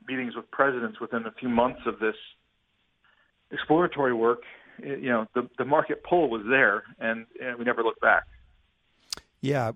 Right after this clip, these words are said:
Speaker 2: we're talking about presidents of countries, by the way. <laughs>
Speaker 1: Yes.
Speaker 2: This is pretty,
Speaker 1: Yes.
Speaker 2: pretty <laughs> awesome. Yeah. But, okay, so I, I gotta circle back on that,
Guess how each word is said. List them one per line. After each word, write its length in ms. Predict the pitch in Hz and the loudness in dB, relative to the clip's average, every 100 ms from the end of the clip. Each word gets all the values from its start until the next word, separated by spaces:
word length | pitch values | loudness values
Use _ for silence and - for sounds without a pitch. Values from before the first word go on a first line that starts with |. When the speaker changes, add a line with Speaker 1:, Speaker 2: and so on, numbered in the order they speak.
| - | 0
Speaker 2:
we're 160 | 139 | 2
talking 360 | 160 190 165 156 | 4 2 2 0
about 300 | - 107 101 _ _ | -2 0 -2 _ _
presidents 680 | - - 131 113 110 95 - - | -10 0 0 0 -6 -8 -12 -10
of 240 | 120 90 | -8 -6
countries, 720 | - - 127 - - - - - - | -4 -4 -4 -8 -12 -12 -14 -16 -12
by 100 | 104 | -10
the 100 | - | -12
way. 280 | - - _ | -14 -20 _
<laughs> 40 | - | -2
Speaker 1:
Yes. 260 | 127 123 - | 4 6 4
Speaker 2:
This 160 | - - | -6 -8
is 60 | |
pretty, 280 | - 190 175 | -2 0 0
Speaker 1:
Yes. 220 | 117 - - | -6 -12 -6
Speaker 2:
pretty 280 | 202 180 170 | 0 4 4
<laughs> 140 | - | 4
awesome. 360 | - - - 120 - - - | 2 0 -2 -4 -10 -14 -10
Yeah. 280 | - 143 113 - - - | 2 4 4 2 -2 6
But, 200 | 180 - | 6 8
okay, 300 | 196 - 127 | 6 6 2
so 160 | - | 6
I, 240 | 143 156 160 | 6 4 2
I 120 | 180 | 2
gotta 180 | 190 254 | 4 2
circle 300 | - 208 175 | 2 -2 2
back 280 | 139 131 - | 4 4 2
on 140 | 113 | -2
that, 240 | 104 98 | -2 -4